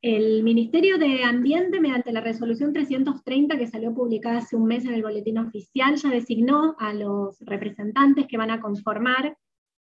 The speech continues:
eh, la coordinación ejecutiva. Y estamos a la espera que los demás organismos que forman parte de la coordinación ejecutiva designen también a sus representantes. Una vez que tengamos eso, vamos a poder avanzar sobre los criterios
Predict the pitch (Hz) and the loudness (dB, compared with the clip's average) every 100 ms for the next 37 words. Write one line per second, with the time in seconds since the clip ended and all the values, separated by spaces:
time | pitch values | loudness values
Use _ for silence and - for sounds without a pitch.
0 | - 220 208 202 202 208 208 208 202 202 | -4 -2 -2 -2 -4 -4 -4 -6 -6 -4
1 | 226 226 220 214 196 202 190 180 170 233 | -2 -2 -2 -4 -2 -2 -2 -4 -2 0
2 | 233 233 233 277 277 294 277 254 254 214 | 2 0 -2 0 0 2 2 2 2 -4
3 | 196 208 262 269 262 262 277 240 208 190 | -6 -4 -2 -2 -2 2 2 2 -4 -10
4 | 190 226 226 233 226 233 226 226 220 220 | -10 -6 -2 -2 -2 -2 -2 -2 -4 -6
5 | 226 247 240 254 262 269 285 302 339 - | -6 -6 -6 -4 -2 2 2 2 -2 -8
6 | _ - 233 233 254 262 269 - 220 233 | _ -4 0 0 0 0 -2 -2 0 2
7 | 240 254 262 208 202 - 208 190 208 196 | 2 2 0 -2 -8 -6 -6 -6 -8 -10
8 | 202 202 196 185 185 180 175 170 _ _ | -10 -10 -2 0 0 -2 -8 -14 _ _
9 | _ - 214 226 240 233 233 233 247 262 | _ -6 -2 0 0 0 2 0 0 -2
10 | 339 330 349 269 247 247 233 226 233 233 | -2 0 0 2 0 -4 -2 -2 0 0
11 | 226 226 349 330 285 214 208 202 190 175 | -2 -2 -2 -2 -4 -10 -8 -4 -4 -4
12 | 220 220 285 285 247 214 190 175 | -6 -2 2 2 2 -2 -4 -10